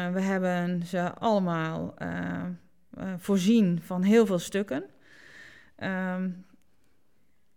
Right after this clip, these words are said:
en dan moet je, zeg maar, in, in dit verhaal moet je ook kijken, wat wil ik lezen? Ehm, waarbij wij gezegd hebben, waar wij niet onderkennen dat er in het verleden, zeg maar, een aantal organisaties echt wel, eh,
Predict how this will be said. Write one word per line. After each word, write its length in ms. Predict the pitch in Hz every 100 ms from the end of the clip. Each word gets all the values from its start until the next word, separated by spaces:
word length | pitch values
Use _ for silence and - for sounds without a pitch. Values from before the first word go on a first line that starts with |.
| _ _ - _
en 200 | - 202
dan 180 | 190 185
moet 240 | 202 226
je, 200 | 226 208
zeg 180 | 202 202
maar, 320 | 190 185 185
in, 200 | 190 190
in 120 | -
dit 180 | 196 220
verhaal 400 | 220 190 190 185
moet 160 | 190 185
je 100 | 214
ook 180 | 185 180
kijken, 400 | 180 175 175 170
wat 200 | 185 170
wil 220 | 175 220
ik 140 | 160
lezen? 560 | 151 123 143 - - 175 - - - -
Ehm, 480 | - 170 170 165 170 -
waarbij 360 | 175 175 180
wij 200 | 175 185
gezegd 340 | 180 - 185 -
hebben, 320 | 175 175 170
waar 160 | 165 160
wij 300 | 160 156 156 -
niet 320 | 196 240 -
onderkennen 640 | 196 175 175 185 165 156
dat 200 | 160 160
er 180 | 160 151
in 140 | 151
het 160 | 165 160
verleden, 520 | - 175 180 175 170
zeg 120 | 170
maar, 160 | 170 165
een 60 |
aantal 220 | 180 196 180
organisaties 840 | 165 170 160 160 160 - 170 - _ _ _
echt 300 | 233 240 -
wel, 360 | 180 165 160 156
eh, 260 | 147 147